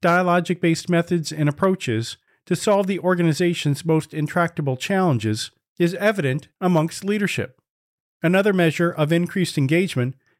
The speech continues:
is viewing, sponsoring, and engaging in dialogic-driven change projects as an opportunity to develop leadership skills of the future, as such projects offer developmental opportunities to staff and leadership alike.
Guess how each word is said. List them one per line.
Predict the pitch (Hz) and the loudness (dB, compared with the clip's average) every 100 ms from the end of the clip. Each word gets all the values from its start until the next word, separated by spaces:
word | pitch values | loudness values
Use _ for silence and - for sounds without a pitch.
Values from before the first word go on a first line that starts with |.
| _ | _
is | 165 151 | -2 0
viewing, | 226 240 226 | 0 2 0
sponsoring, | 202 - 202 214 - 170 135 131 _ | -2 -2 0 0 0 -2 -2 -4 _
and | 180 190 | 0 2
engaging | 190 196 208 180 156 143 143 _ - | 2 0 0 0 -2 -2 -6 _ -2
in | 165 | 0
dialogic-driven | 180 175 190 180 175 170 - 170 160 | 4 2 2 2 0 -2 0 2 2
change | - 180 165 156 - | 0 2 2 0 -2
projects | 196 202 175 107 - - - _ - | 0 0 0 -4 -4 -12 -14 _ -4
as | 180 | -2
an | 202 185 | 0 -2
opportunity | 180 202 196 - 208 196 135 131 | -2 0 -2 0 0 0 0 -2
to | - 180 | 0 0
develop | 165 175 180 180 | 2 2 0 0
leadership | 180 220 220 - 151 - | -2 -2 -2 -2 -4 -4
skills | - 135 120 131 | -4 -2 0 -4
of | - 143 | -4 -4
the | 170 | -2
future, | - 220 - 95 - _ _ _ _ - | 0 -2 -2 -6 -6 _ _ _ _ 0
as | 185 | 0
such | - 208 - - | 2 -2 -2 0
projects | 196 202 147 139 - - _ _ - | 0 2 0 -2 -6 -16 _ _ 0
offer | 190 208 208 196 | 0 2 -2 -4
developmental | 160 180 170 226 185 196 214 202 - | -4 -2 0 0 0 0 0 0 0
opportunities | 131 - - 143 117 113 110 - | -4 -4 -4 -2 -2 -2 -4 -6
to | - 175 | -4 -2
staff | - 202 185 180 - | 0 2 2 0 -4
and | 202 175 | -2 2
leadership | 151 143 - 143 - | 2 0 -2 -4 -2
alike. | 127 110 90 - | -2 -2 -4 -12